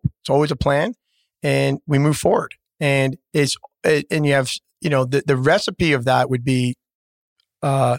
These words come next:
a series in itself, not just another episode. Um,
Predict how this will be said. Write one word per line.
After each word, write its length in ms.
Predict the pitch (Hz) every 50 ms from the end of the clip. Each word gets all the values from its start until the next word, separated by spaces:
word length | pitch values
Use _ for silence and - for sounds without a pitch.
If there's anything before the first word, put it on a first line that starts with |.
| - _
a 80 | - 131
series 500 | - - - - 190 185 185 180 160 139
in 80 | 147 147
itself, 500 | 139 - - - 120 - - - - - _ _ _ _ _ -
not 140 | 139 139
just 200 | - 151 131 -
another 280 | 143 131 131 131 123 123
episode. 480 | 123 120 - - - - - - 120 - _ - - - - - - - _ _
Um, 400 | - 135 127 127 127 127 123 117